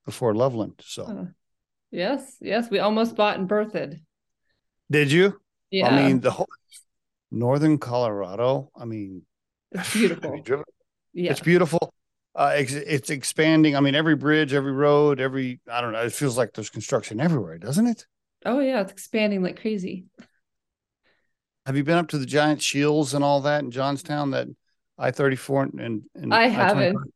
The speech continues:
Speaker 2: I heard it's got a, um, Ferris wheel inside. Is that right?
Speaker 1: Ferris wheel, yeah.
Speaker 2: <laughs>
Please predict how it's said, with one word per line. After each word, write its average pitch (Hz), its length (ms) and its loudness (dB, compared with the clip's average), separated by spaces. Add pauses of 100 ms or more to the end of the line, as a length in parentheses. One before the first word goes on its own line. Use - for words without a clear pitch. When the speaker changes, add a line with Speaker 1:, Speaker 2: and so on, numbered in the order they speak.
(300)
Speaker 2:
I 226 80 4
heard 254 160 4
it's 311 160 2
got 240 160 2
a, 202 340 0
um, 175 540 -4
Ferris 220 320 0
wheel 190 120 0
inside. 160 340 -4
Is 180 80 -4
that 208 120 -4
right? 202 380 0 (680)
Speaker 1:
Ferris 95 260 -10
wheel, - 120 -18 (240)
yeah. 92 80 -20 (420)
Speaker 2:
<laughs> - 160 -10